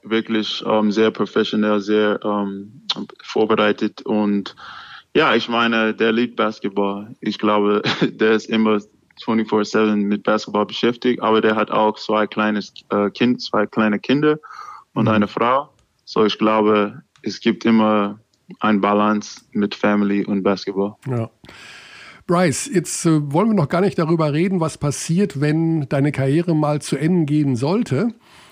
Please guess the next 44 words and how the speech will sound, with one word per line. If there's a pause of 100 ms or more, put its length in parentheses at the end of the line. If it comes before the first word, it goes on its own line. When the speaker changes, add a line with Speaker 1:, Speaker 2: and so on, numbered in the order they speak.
(140)
Speaker 2:
Aber (100)
Speaker 1:
Mhm.
Speaker 2:
gibt
es
denn
schon
Pläne?
Ich
meine,
du
hast
mittlerweile
deutsche
Staatsbürgerschaft. (440)
Speaker 1:
Mhm.
Speaker 2:
Ähm,
du
kommst
ursprünglich
aus,
ich
weiß
gar
nicht,
ob
du
da,
ob
du
das
als
Heimat
siehst,
aus
San
Diego
in
Kalifornien.
Speaker 1:
Mhm. (180)
Speaker 2:
Wahnsinnig
Speaker 1:
Ja.
Speaker 2:
hässlich,
oder?
Ah,